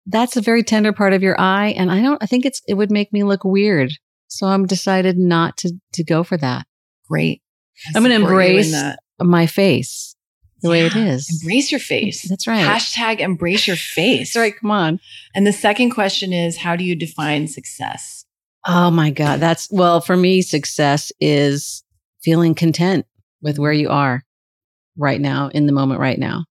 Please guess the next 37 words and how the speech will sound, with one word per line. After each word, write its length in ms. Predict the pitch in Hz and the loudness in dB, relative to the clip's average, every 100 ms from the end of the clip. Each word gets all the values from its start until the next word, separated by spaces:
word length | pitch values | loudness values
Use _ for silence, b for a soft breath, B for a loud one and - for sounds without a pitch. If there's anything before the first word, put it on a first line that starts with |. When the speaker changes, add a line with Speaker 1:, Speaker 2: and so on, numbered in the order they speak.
| _ _ - | _ _ -2
Speaker 1:
That's 200 | 160 - | -2 -2
success. 600 | 220 - 294 175 - - _ _ _ _ - | -6 -4 -4 -4 -8 -20 _ _ _ _ -6
Because 180 | 165 202 | 0 2
there's 100 | 214 | 4
always 340 | 247 302 269 | 4 6 6
more 180 | 202 175 | 6 6
we 100 | 156 | 4
can 180 | 151 151 | 4 2
achieve, 500 | 135 - 139 170 - | 2 0 0 0 -2
right? 160 | 147 151 | 0 2
Speaker 2:
Yes. 80 | 143 | 4
Speaker 1:
There's 140 | 175 | 4
al-, 120 | 165 170 | 6 6
we 100 | 175 | 6
always 240 | 185 175 | 6 4
look 180 | 160 156 | 2 2
at 80 | 151 | 2
other 140 | 147 | 2
people. 320 | - 156 170 | 0 0 2
"Oh, 140 | - 180 | 2 2
they 100 | 180 | 4
have 200 | 175 160 | 2 2
this, 160 | 160 156 | 0 0
they 100 | 160 | 0
have 140 | 156 | 0
that. 220 | 151 151 151 | 0 0 0
Why 120 | 143 | 0
didn't 180 | 147 143 | 0 0
I 40 | |
have 200 | 143 139 | 0 0
that?" 300 | 139 139 147 - B - | 0 0 -2 -8 B -6
When 140 | 143 | -2
you 60 | 147 | 0
start 260 | - 139 | 0 -2
to 100 | - | -4
compare, 640 | - 135 131 143 135 135 147 _ 190 | -4 -4 -2 -2 0 -2 -6 _ -6
then 480 | 151 143 135 131 | 0 0 0 -4